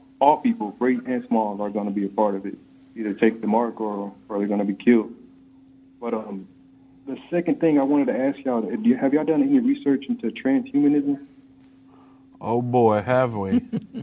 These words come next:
Speaker 3: Yeah,
Speaker 1: Okay,
Speaker 3: we have
Speaker 1: so
Speaker 3: looked into it.
Speaker 1: So whenever,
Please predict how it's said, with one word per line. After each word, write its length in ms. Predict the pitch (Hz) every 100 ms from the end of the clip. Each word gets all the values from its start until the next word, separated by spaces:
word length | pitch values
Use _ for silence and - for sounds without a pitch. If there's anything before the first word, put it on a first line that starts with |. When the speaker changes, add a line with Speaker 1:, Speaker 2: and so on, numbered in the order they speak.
| - - - - 107 113
Speaker 3:
Yeah, 200 | 110 110
Speaker 1:
Okay, 160 | 110 123
Speaker 3:
we 60 | 135
have 160 | 151
Speaker 1:
so 40 | 135
Speaker 3:
looked 240 | 107 104
into 340 | 113 107 110
it. 120 | - - _ _ _ _ _ _ - -
Speaker 1:
So 80 | 147
whenever, 680 | 139 143 165 170 170 151